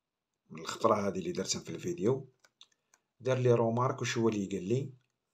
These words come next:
قال لي حلي-، قال لي فيريفيت لهم كرشهم، سبحان الله، قال لي ما لقيتش حاجة هكا ولا هكا، ولا طلع عليك كبدة ولا العرق الأصفر. قلت له فرحتني، قلت له بارك الله فيك، قلت له ما شاء الله.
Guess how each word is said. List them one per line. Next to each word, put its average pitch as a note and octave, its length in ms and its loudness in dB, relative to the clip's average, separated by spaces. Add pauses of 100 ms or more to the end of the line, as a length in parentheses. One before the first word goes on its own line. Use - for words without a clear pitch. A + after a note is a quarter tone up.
(600)
قال A#2+ 100 2
لي A#2 220 0
حلي-، A2+ 680 -2
قال A#2 80 6
لي A2 220 2
فيريفيت A2 560 4
لهم F#2+ 200 -4
كرشهم، G2+ 520 -4
سبحان G#2 580 0
الله، A#2+ 360 0
قال A#2 260 0
لي A2+ 100 4
ما G#2+ 120 0
لقيتش A#2+ 340 0
حاجة G#2+ 400 4
هكا A2+ 300 -6
ولا A2 440 -2
هكا، A#2 200 -8
ولا A#2 260 2
طلع G#2 380 -6
عليك G#2 260 -2
كبدة B2 440 4
ولا A2+ 300 2
العرق F#2+ 340 -2
الأصفر. B2 560 2 (1040)
قلت A#2 160 -6
له C#3+ 80 6
فرحتني، A#2+ 480 0
قلت A2 120 -4
له A#2+ 60 6
بارك G#2 360 2
الله F2+ 200 -2
فيك، G#2 140 0
قلت G2+ 120 -2
له G#2+ 60 2
ما G2 120 0
شاء - 220 -2
الله. D2 240 -10